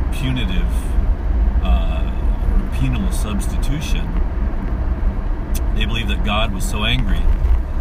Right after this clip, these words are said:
that he had to kill somebody because of our sin. And Jesus stepped in the path of God's wrath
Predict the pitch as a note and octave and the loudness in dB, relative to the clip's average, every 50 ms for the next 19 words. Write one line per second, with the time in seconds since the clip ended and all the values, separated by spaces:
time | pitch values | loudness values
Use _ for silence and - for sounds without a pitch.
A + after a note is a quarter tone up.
0 | - - - G2+ F#2+ G2+ G2+ A2+ A2+ A2 G2 - - - A#2+ A2 G#2+ G#2 - - | -2 -2 -2 -2 0 0 0 0 0 0 -2 -2 -2 -2 -2 -2 -2 -2 -2 0
1 | - A2+ A2+ G2+ F#2 F2 - - - - - - - - - - - - - G#2+ | 0 0 0 0 -2 -2 -4 -4 -2 -2 0 0 0 0 0 -2 -2 -2 0 0
2 | G#2 G2 - F#2 - - - - - - - B2+ B2+ G#2+ E2+ E2 - - - - | 0 0 0 0 0 0 0 0 -2 -2 -2 0 0 0 0 0 -2 -2 -2 -2
3 | - - - - - - - - - - G2 F#2+ F#2 - A#2 D3 C#3+ - F#2+ F2+ | 0 0 0 0 -2 -2 -2 -2 -2 0 0 0 0 0 0 0 0 -2 -2 -2
4 | E2 - - - - - - - - A#2 A2+ G#2+ - - - A#2 G#2+ G2+ G2 F#2+ | -2 -2 -2 -2 0 0 -2 0 0 0 0 0 0 0 0 0 0 0 0 0
5 | F#2+ - - - - - - - - - - - B2+ A#2+ G#2+ F#2 - - - - | -2 -2 -4 -2 -2 -2 -2 -2 -2 -2 -2 0 0 0 2 0 0 -2 -2 0
6 | - - - - - - - - - - - - A2 C3 C#3 C#3+ - - - - | 0 0 0 0 -2 -2 -2 0 0 -2 0 0 0 0 0 0 -2 -4 -2 -2